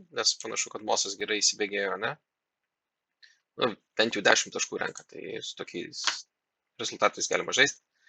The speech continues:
Va, pahitinti tie du nuvertinti receiveriai prieš sezoną, e, Keenanas su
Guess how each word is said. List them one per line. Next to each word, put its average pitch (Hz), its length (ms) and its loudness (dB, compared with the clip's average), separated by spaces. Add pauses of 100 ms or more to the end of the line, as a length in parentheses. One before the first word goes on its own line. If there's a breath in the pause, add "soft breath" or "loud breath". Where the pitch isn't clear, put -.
(300)
Va, 110 80 10
pahitinti 113 680 6 (100)
tie 110 160 8
du 110 220 8 (420)
nuvertinti 117 760 6 (680 loud breath)
receiveriai 107 640 6
prieš 104 240 4
sezoną, 104 380 2
e, 98 500 4
Keenanas 123 560 4
su 110 160 2